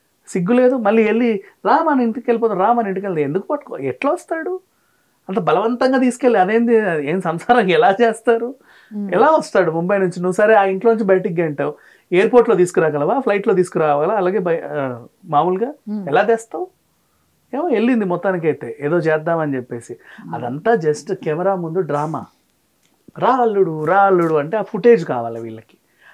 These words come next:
Speaker 1: ఆ ఫుటేజ్ లావణ్య వెంటనే ఇటు పంపించేస్తది
Speaker 2: Hmm.
Speaker 1: ఛానల్స్కి.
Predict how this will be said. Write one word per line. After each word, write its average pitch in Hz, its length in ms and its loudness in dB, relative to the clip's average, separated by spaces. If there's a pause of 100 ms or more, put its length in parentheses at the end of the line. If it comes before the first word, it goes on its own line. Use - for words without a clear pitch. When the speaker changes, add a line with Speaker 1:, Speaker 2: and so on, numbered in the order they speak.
(140)
Speaker 1:
ఆ 262 120 2
ఫుటేజ్ 208 520 0
లావణ్య 214 320 0
వెంటనే 233 540 -2
ఇటు 254 140 0
పంపించేస్తది 175 760 -6 (340)
Speaker 2:
Hmm. 190 180 -6
Speaker 1:
ఛానల్స్కి. 151 480 -8